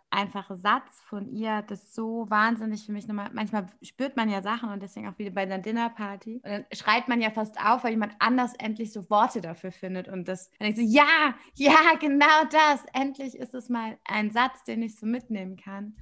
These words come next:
Genau, und wie sehr wir eigentlich alle, alle Aktivistinnen gerade eigentlich dasselbe versuchen zu bewegen. Und für was wir brauchen, ist einfach eine Aufspaltung von diesem linearen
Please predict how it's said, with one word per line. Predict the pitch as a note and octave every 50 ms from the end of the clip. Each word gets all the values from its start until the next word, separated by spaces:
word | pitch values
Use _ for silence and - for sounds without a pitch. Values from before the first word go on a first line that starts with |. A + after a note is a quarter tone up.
| - -
Genau, | - G#3+ G#3+ G#3 G3 G3+ G3+
und | G3+ G3+ G#3 G3
wie | G#3+ G#3+ G#3+ A3 A3 A3 A3+ A3+ A3
sehr | G3 G#3 G#3 G#3+ G#3 G#3 F#3+
wir | G3+ -
eigentlich | A3+ A3 G3+ G3 G3 G3+ G3+ G3 - _ _ -
alle, | - G#3 A3 A#3 A#3 G#3+ G3 - - -
alle | - A#3 A#3+ A#3
Aktivistinnen | A#3 G#3+ G#3 - - - F#3+ F#3+ A3 G#3+ - A3 G3+ G3 F#3+ F#3+
gerade | F#3 - G3 G3 G3 F#3+ - -
eigentlich | - G3 G3 F#3+ F#3+ -
dasselbe | G3+ F#3 - - - - G3 G#3 G#3+ A3+ G#3+ A3+ G#3+
versuchen | A3 - G#3 F#3 F#3+ G#3 G3+ - G3+
zu | G3+ - F#3 F3+
bewegen. | F3+ F3+ E3+ F#3+ G3 G3+ G3+ F#3+ F#3+ F#3 F#3+ - - -
Und | - G3+ F3+ F3 _ _
für | _ - - F#3+ F#3+ - _
was | - G3 G3+ F#3+ -
wir | F#3+
brauchen, | F3+ - - F#3+ G3 G#3 G#3+ A3 G#3
ist | G3+ F3+
einfach | - G#3 F#3 - G3
eine | G3 G3+ - - -
Aufspaltung | G#3 G#3+ G#3+ - - - F#3+ F#3 F#3 F#3 G3+ G3 F#3
von | - F#3+ F#3
diesem | F3 F3 F#3 F#3
linearen | F#3 G#3+ G#3+ A3 G#3+ G3+ G3 G3 G3 F#3+ F#3+ G3 G3 F#3+ F#3+ -